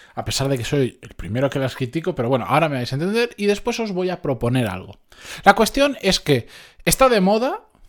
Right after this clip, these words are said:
decir que no se deberían hacer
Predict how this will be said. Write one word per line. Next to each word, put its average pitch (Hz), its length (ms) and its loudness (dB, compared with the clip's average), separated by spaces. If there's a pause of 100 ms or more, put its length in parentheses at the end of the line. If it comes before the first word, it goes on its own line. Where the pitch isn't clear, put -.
(120)
decir 190 480 0
que 214 300 2
no 185 220 4
se 208 200 2
deberían 180 640 4
hacer 175 440 -2